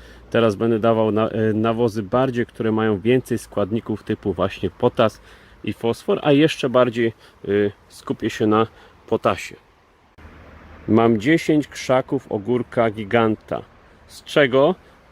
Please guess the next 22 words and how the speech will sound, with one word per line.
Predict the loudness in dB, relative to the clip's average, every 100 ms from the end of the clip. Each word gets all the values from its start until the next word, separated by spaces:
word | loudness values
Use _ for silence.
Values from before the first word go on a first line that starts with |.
| -20 -4
będę | -2 0
sobie | 0 0 0
eksperymentował. | 0 -6 -2 2 4 2 2 0 0
Tu | -2 0
jeden | 2 2
krzak | 0 0 -2 0
został | -6 -2 -4 -2
tak, | -2 -4
że | -6 -8
tutaj | -4 -2 0
jest | -2 -4 -16 -20 -6
obcięty, | -6 0 2 2 0 -2 -2 _ _ -20 _ _ -2
obcięte | -2 0 0 0
zostały | 0 -4 0 -2
pędy | 0 -4 -2 -2
boczne, | -2 -4 -2 2 2 0 _ _ _ _ _ 0
tylko | 0 0 2 2 2 _ -6
mamy | -2 0
jeden | 2 2 0
pęd | -2 -4 -4
główny, | -6 -8 -2 -2 -2
który | -2 2 2